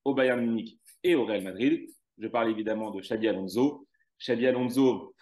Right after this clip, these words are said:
qui a terminé sa carrière il y a quelques années et qui a entraîné, euh, l'équipe B, euh, de la Real Sociedad, donc, euh, son club de cœur, son club formateur, et qui les a fait passer de troisième à deuxième division.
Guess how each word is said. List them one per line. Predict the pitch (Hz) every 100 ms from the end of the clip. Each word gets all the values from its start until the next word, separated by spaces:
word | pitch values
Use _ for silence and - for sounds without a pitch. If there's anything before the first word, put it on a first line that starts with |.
| _ _ _ _
qui | -
a | 110
terminé | 123 123 123
sa | 120
carrière | 104 117 113
il |
y | 107
a |
quelques | 113 - 107
années | 110 127 170 - - _ _ -
et | 113
qui | - 127
a | 127
entraîné, | 117 131 131 139 131 131 127 101
euh, | 101
l'équipe | 107 113 120 110
B, | 131
euh, | 127 110 98
de |
la | 104 104
Real | 110
Sociedad, | - 107 - 110 113 107
donc, | - 87 -
euh, | 90 87 - -
son | 104
club | 117 113
de | 107
cœur, | 104 117 113
son | - 101
club | 117 110
formateur, | 104 113 107 120 110 - _ _ _ _ _ _ -
et | 139
qui | - 131
les | 123
a | 123
fait | 123
passer | 123 120 117
de | 107
troisième | - 123 110 123 113 -
à | 107
deuxième | 110 110 110
division. | 104 101 101 135 180